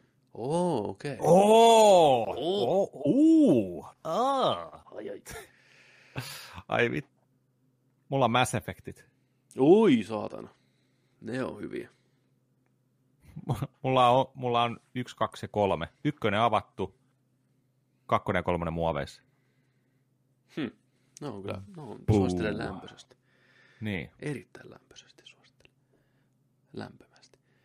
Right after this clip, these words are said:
Speaker 1: Joo, mä, mä pysyn ihan Majora's Maskissa. Se mua harmittaa. Se on Zelda-peli, ja varsinkin nyt se kolme D S-versio, mikä on tehty niinku paremmin kuin se alkuperäinen, vähän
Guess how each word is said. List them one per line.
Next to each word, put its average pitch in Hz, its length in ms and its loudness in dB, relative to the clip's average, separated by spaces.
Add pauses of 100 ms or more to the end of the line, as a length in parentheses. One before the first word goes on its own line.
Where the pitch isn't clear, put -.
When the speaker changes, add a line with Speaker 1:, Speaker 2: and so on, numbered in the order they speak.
(880)
Speaker 1:
Joo, 101 200 -12
mä, 113 200 -4
mä 170 220 -6
pysyn 165 200 -2
ihan 123 140 -4
Majora's 117 400 2
Maskissa. 107 400 -12
Se - 120 -6
mua 139 160 -2
harmittaa. 104 580 -4
Se 139 120 -12
on 127 180 -10 (260)
Zelda-peli, 113 720 -4 (1120)
ja 110 120 -8
varsinkin 117 340 -6
nyt 110 120 -8
se 107 180 -6 (160)
kolme 123 280 0
D 101 160 -6
S-versio, 101 480 -10
mikä 98 180 -12
on 92 60 -14
tehty 98 260 -14 (120)
niinku 123 280 -16
paremmin 101 480 -10
kuin 104 120 -20
se - 100 -16
alkuperäinen, 95 760 -10 (840)
vähän 98 260 -18